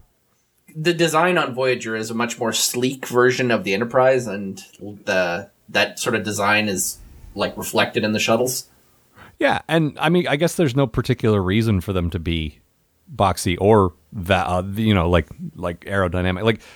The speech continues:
Speaker 2: they're all, they're designed to fl-, fly in atmosphere, so you'd think they'd be pointy anyway.
Speaker 1: Mm-hmm.
Speaker 2: It's always weird to me that they went with the square design before.
Speaker 1: Gotta
Speaker 2: But
Speaker 1: cut down on wind resistance in space.
Speaker 2: Bu-,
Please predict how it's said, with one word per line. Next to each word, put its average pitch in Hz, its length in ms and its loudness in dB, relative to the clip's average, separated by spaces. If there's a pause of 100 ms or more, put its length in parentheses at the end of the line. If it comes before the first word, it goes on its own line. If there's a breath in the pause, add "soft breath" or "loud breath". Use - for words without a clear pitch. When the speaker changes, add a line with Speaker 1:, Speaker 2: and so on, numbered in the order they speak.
(140 loud breath)
Speaker 2:
they're 139 180 2
all, 131 140 -2
they're 135 160 2
designed 139 480 2
to 120 100 2
fl-, 120 400 0
fly 117 220 0
in 107 100 2
atmosphere, 98 480 -2
so - 140 -6
you'd 101 200 -2
think 131 220 2
they'd 104 160 2
be 98 100 0
pointy 90 440 0
anyway. 120 280 0
Speaker 1:
Mm-hmm. - 160 -6 (640)
Speaker 2:
It's - 100 -6
always 110 240 4
weird 107 260 2
to 110 60 2
me 92 180 4
that 85 160 -2
they 92 120 2
went 92 240 2
with 98 160 -4
the 95 100 -6
square 82 340 -4
design 78 360 -4
before. 73 340 -8
Speaker 1:
Gotta 80 200 -4
Speaker 2:
But 90 100 -6
Speaker 1:
cut - 160 0
down 139 180 0
on 117 200 0
wind 131 160 -2
resistance 107 600 -8
in 92 100 -10
space. - 600 -2 (480)
Speaker 2:
Bu-, 120 240 -10